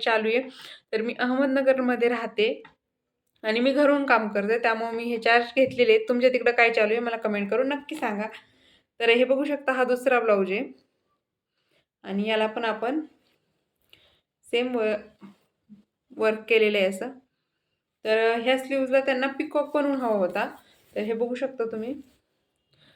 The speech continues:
हा असा पिकॉक बनवलेला आहे आणि किती सुंदर पिकॉक बनवलेला आहे.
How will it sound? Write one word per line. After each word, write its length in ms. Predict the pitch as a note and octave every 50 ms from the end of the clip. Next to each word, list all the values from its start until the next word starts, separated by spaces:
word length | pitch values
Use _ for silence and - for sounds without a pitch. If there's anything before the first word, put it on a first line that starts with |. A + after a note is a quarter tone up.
| _ _ _ _ _ -
हा 100 | G#3 G#3
असा 180 | G#3+ G#3+ - B3+
पिकॉक 380 | - C#4 C4 - C#4 C4 -
बनवलेला 480 | A3 B3 A#3+ A#3+ A3+ G#3+ G#3 G3+ G3 F#3
आहे 180 | F3+ F#3 G3 A3
आणि 400 | - - G#3 G3+ G#3 G#3+ G#3+ A3+
किती 240 | A3 A3 C4 C4+ C4+
सुंदर 320 | C4+ C#4 C4+ C4+ C4+ C#4
पिकॉक 340 | C4+ C#4+ C#4+ C#4 - A#3 G#3+
बनवलेला 500 | G#3 F#3+ G#3+ G#3 G#3 G#3 G#3 G#3 G#3 G3+
आहे. 180 | F#3+ F#3+ G#3+